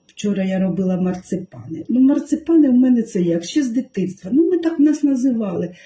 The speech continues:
Оці рогаліки маленькі, я не можу їх круасанами назвати. Бо того, що круасани, то круасани. А, і рогаліками не назвеш, бо рогалік у нас великий повинен бути.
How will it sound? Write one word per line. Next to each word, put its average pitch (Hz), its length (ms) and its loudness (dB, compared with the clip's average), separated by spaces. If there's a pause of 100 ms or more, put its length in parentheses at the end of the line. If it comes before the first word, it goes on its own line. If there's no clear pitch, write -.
(320)
Оці 214 220 -2
рогаліки 254 560 -2
маленькі, 170 540 -2
я 226 100 0
не 294 120 4
можу 320 260 4
їх 202 140 -2
круасанами 175 720 -2
назвати. 160 480 -2 (560)
Бо 214 100 -4
того, 247 300 -2
що 262 180 -4
круасани, 269 600 0
то 269 120 0
круасани. 214 880 -2 (600)
А, 320 240 -6
і 311 120 4
рогаліками 277 720 2
не 254 80 2
назвеш, 247 400 0
бо 220 160 -2
рогалік 226 480 -2
у 220 40 0
нас 220 220 0
великий 214 480 0
повинен 160 560 0
бути. 160 480 -6